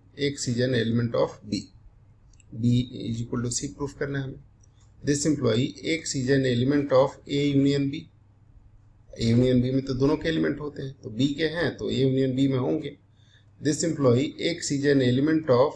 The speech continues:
A union C, क्यों? क्योंकि A union B is an element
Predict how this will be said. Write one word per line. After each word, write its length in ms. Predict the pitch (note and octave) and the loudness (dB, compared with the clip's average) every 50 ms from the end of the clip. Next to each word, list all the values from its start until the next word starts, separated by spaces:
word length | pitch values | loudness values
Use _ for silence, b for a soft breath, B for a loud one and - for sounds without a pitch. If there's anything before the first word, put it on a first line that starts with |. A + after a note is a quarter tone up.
| - - - - _ _ _ _ _ _ _ _ - - _ _ - | -6 -18 -20 -20 _ _ _ _ _ _ _ _ -20 -20 _ _ -4
A 180 | C#3+ C#3+ D3 D3+ D3 | 0 2 2 4 4
union 380 | C#3 C#3 C#3 C#3 C#3 C#3+ C#3+ | 4 6 6 4 4 2 0
C, 260 | C#3 - - D#3+ D#3+ - - _ _ _ _ _ _ - | -2 -6 -10 -14 -18 -20 -20 _ _ _ _ _ _ -2
क्यों? 200 | - D#3+ F3+ F#3 - - - - _ - - - | 0 0 0 0 -4 -10 -18 -20 _ -20 -8 -2
क्योंकि 320 | - C3 B2 B2 - C3 B2 - - | 0 0 0 0 -2 -4 -6 -4 0
A 100 | C3+ C#3 C#3 C#3+ | 2 2 4 4
union 400 | C#3 C3+ C3 C3 C3 C3 B2+ B2+ A#2 A2+ | 4 2 2 0 0 2 2 2 2 2
B 100 | C3 C#3+ | 0 0
is 180 | D3 D3 C3+ C#3+ | 0 0 2 2
an 120 | C#3 C3+ C3 | 2 4 4
element 380 | B2 B2 B2+ C#3+ D3 D3 C#3+ | 4 4 4 2 2 2 2